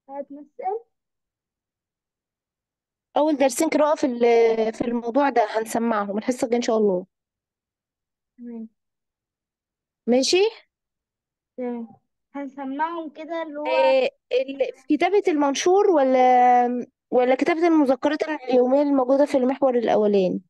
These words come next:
Speaker 1: كتابة المذكرة.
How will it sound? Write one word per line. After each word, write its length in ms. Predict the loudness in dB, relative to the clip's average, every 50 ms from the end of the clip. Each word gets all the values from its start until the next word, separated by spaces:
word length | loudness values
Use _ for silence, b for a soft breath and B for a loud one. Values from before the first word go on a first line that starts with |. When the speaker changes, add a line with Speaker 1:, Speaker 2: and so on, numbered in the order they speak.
| _ _ _ _ _ _ _ _ _ _ _ _ _ _ _ _ _ _ _ _ _ _ _ _ _ _ _ _ _ _ _ _ _ _ _ _ _ _ _ _ _ _ _ _ _ _ _ _ _ _ _ _ _ _ _
Speaker 1:
كتابة 200 | -10 -10 -10 -10
المذكرة. 720 | -10 -12 -12 -10 -10 -10 -10 -12 _ _ -14 -14 -14 _